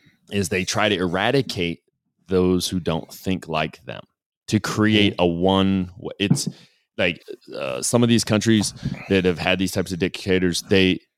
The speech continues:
Speaker 1: they audit, the first things they do is, like, get rid of anybody who's seems smarter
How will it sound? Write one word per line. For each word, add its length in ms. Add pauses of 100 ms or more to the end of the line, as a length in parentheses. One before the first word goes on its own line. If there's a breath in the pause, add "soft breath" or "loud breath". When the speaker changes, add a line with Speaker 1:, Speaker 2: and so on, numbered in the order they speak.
(120)
Speaker 1:
they 240
audit, 340
the 80
first 300
things 160
they 120
do 400 (120)
is, 240
like, 160
get 140
rid 140
of 120
anybody 360
who's 500
seems 320
smarter 720